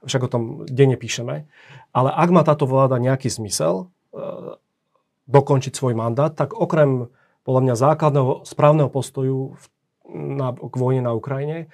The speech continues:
je to aj tento dôvod. Pretože keby sa to teraz rozsypalo a do čela polície sa dostali ľudia, ktorí budú chcieť všetko zabrzdiť a vieme, že od polície všetko začína, že prokurátor môže pracovať len s tým, čo mu dodajú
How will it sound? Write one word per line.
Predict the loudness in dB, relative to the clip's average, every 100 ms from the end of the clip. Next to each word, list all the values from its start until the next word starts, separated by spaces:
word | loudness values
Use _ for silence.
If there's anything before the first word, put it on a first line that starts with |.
| _ _
je | 0
to | 4 4
aj |
tento | 2 0 0
dôvod. | 0 -2 -4 -10
Pretože | -10 -8 -6 -8 -10 -18 -4
keby | 0 2
sa | 0
to | 0
teraz | 0 2
rozsypalo | 2 2 0 0 0 0 -2 -8 _ _ _ -6
a | -4 -4 -2
do | 2
čela | 2 4 2
polície | 2 0 0
sa | -6 -6
dostali | -6 -4 -4 -2
ľudia, | -4 -2 -4
ktorí | -4 -8
budú | -6 -8
chcieť | -6 -6 -6 -6
všetko | -8 -4 -2
zabrzdiť | -2 -2 -2 -2 -4 -4
a | -2
vieme, | 2 4
že | 2
od | 2 2
polície | 4 4 2 -6
všetko | -8 -10 -6
začína, | -6 -6 -10 -12 -14
že | -20 -14
prokurátor | -8 -4 -2 -2
môže | -4 -6
pracovať | -8 -8 -10
len | -12 -14 -16 _
s | _
tým, | -4 -2
čo | 0 -4 -6 -18 _
mu | 0
dodajú | 2 2 0 0